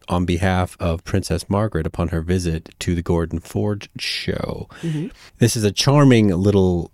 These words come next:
Speaker 1: little bit that, that finally gives us a kind of an extended piece of Midge's comedy on display on the show.
Speaker 2: Right. And, and how well it works,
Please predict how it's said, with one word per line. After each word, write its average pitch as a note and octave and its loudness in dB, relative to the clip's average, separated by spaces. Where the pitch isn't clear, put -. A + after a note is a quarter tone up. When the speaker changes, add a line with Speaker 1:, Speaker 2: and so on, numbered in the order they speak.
Speaker 1:
little G2+ 4
bit F2+ 0
that, E2+ -2
that F2 -2
finally A#2 2
gives F2+ 2
us E2+ -4
a F2+ 0
kind C#3+ 0
of C3+ 0
an F#2+ 0
extended F2+ 0
piece E2+ -2
of E2+ -4
Midge's G2 0
comedy E2+ -2
on E2+ 0
display - -6
on E2 0
the D#2 -2
show. - -8
Speaker 2:
Right. G3+ -4
And, C4+ 0
and C#4 2
how C#4 0
well C4+ 0
it B3+ -2
works, - -4